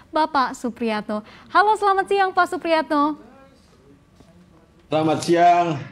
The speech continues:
Speaker 2: eh, semuanya.
Speaker 1: Ya, salam sehat ya Pak Supriyatno ya.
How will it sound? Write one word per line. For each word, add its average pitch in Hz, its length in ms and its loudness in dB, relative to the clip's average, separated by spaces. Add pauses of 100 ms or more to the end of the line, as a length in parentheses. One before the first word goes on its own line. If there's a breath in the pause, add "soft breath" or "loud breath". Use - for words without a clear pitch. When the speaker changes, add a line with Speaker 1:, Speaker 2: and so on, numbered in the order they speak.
(100)
Speaker 2:
eh, - 240 -6
semuanya. 127 800 -2 (400)
Speaker 1:
Ya, 302 240 2
salam 370 320 4
sehat 415 240 2
ya 359 80 2
Pak 339 160 2
Supriyatno 330 480 0
ya. 269 240 2